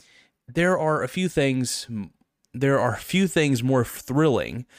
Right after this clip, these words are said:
than the pulse-pounding action of N F L Blitz. It was released in nineteen ninety-seven by Midway Games. N F L Blitz revolutionized the football video game genre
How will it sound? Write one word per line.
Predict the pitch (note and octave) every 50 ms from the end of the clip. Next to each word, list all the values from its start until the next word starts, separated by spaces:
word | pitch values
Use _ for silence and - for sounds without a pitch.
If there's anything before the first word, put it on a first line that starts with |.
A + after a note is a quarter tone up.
| - - - - - -
than | A#2 B2+ B2 A#2+ A#2 A2+
the | G#2+
pulse-pounding | - - - D3+ D3+ D3 - - - - C#3+ C3+ B2+ A#2+ A#2+ A#2 G#2+
action | A2+ A2+ A#2 A#2 - - B2+ A2
of | G2 G#2+
N | G#2 G2+
F | F#2+ G#2+
L | G2 E2+
Blitz. | - G#2 F#2 D#2 B1+ - - - - _ _ - - - _ _ _ _ _
It | -
was | D3+ D3+ C3 B2
released | B2 A#2+ B2 D3 F3 F#3+ - - -
in | - - B2+ A#2 A2
nineteen | G#2+ A#2 C3 D3 C#3 - D3 C#3 B2
ninety-seven | A#2+ A#2 A2+ A2 - - B2+ A#2 A2 A2+ G#2+
by | G#2 G2+
Midway | G2+ G#2 G#2+ G#2 G2+ G#2 F#2+ F#2
Games. | E2 F#2 G2 F2+ D#2+ C#2 C2 - - - - - - - _ _ _ -
N | - E3+
F | F3+ -
L | F3+ D#3
Blitz | C3+ B2 C#3 C#3+ C3+ - - -
revolutionized | B2+ C3 C3 B2 A#2 A2+ G#2+ A#2 C3 D#3 C#3+ - - A#2 G2 F2 D2+ C2 - - - - - - - _ _ - - - _ -
the | B2+ A2
football | - C#3+ C#3 C3 - B2 A#2 A2+
video | G#2+ G#2+ A#2+ A#2 A#2 A2+ G#2+ G#2+ G#2+
game | G#2 A2 G2+ G2 F#2+ G2
genre | G2 G2+ G#2 G#2+ G#2 E2+ A#1 G1+ - -